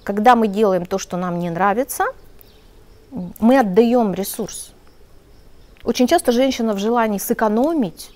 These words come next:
три рубля тратит десять. То есть это её недополученная прибыль. Её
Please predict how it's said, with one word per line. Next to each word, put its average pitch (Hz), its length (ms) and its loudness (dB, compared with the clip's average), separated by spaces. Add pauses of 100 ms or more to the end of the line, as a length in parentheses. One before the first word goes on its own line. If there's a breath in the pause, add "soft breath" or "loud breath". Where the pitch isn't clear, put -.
(140)
три 233 200 4
рубля 202 480 0 (1040)
тратит 240 640 4
десять. - 600 -6 (1080)
То - 60 0
есть 214 180 -2
это 247 160 0
её 247 280 2
недополученная 240 920 0
прибыль. 190 440 -8 (880)
Её 208 320 2